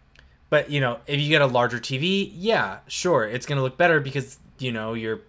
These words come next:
pixels are, you know, you, a little bit more dense comparatively. But the bigger the T V you get, the more likely you are to see pixels even in four K.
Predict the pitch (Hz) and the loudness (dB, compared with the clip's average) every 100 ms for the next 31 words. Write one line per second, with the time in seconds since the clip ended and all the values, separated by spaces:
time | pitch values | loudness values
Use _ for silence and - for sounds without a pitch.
0 | - 127 117 107 110 104 104 - _ _ | -16 -12 -10 -4 -2 -2 -6 -12 _ _
1 | _ _ _ _ 117 120 107 95 101 104 | _ _ _ _ -16 -10 -10 -12 -16 -12
2 | 120 107 - - 139 147 151 143 123 131 | -12 -12 -20 -16 -6 -2 0 0 2 2
3 | 120 101 - - _ - 123 131 120 101 | 2 -2 -12 -16 _ -12 -2 0 0 -4
4 | 98 - - 170 160 214 240 202 190 180 | -12 -14 -6 -4 2 4 4 2 0 -2
5 | 185 147 127 180 147 - _ _ 139 120 | -2 -4 2 4 4 0 _ _ -4 -4
6 | 127 151 156 143 143 135 123 123 117 - | -2 2 2 2 0 0 0 0 -2 -8
7 | 117 135 120 113 101 104 107 101 104 98 | -8 -8 -8 -8 -8 -10 -12 -10 -8 -10
8 | - 104 - 139 90 | -12 -14 -6 -6 -6